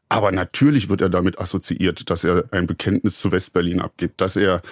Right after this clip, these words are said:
in diesem Satz, „Ich bin ein Berliner“, zeigt, die Schutzmacht, wie es ja damals noch so gerne heißt, „steht zu euch, wir lassen euch hier nicht allein, ihr seid mitten im feindlichen Gebiet im Ostblock, aber ich“, und das ist ja der erste Besuch eines U-S-Präsidenten seit dem Zweiten Weltkrieg in Berlin,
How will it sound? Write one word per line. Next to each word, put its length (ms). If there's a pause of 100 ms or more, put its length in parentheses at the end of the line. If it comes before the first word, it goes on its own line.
(220)
in 120
diesem 220
Satz, 400
„Ich 200
bin 140
ein 200
Berliner“, 640
zeigt, 480
die 100
Schutzmacht, 520
wie 60
es 80
ja 160
damals 400
noch 100
so 120
gerne 260
heißt, 240 (320)
„steht 320
zu 160
euch, 240
wir 80
lassen 260
euch 140
hier 100
nicht 220
allein, 300
ihr 80
seid 260
mitten 300
im 240 (420)
feindlichen 640
Gebiet 400
im 260
Ostblock, 540
aber 460
ich“, 320 (120)
und 160
das 100
ist 120
ja 100
der 160
erste 280
Besuch 280
eines 260
U-S-Präsidenten 680
seit 160
dem 100
Zweiten 320
Weltkrieg 380
in 180
Berlin, 460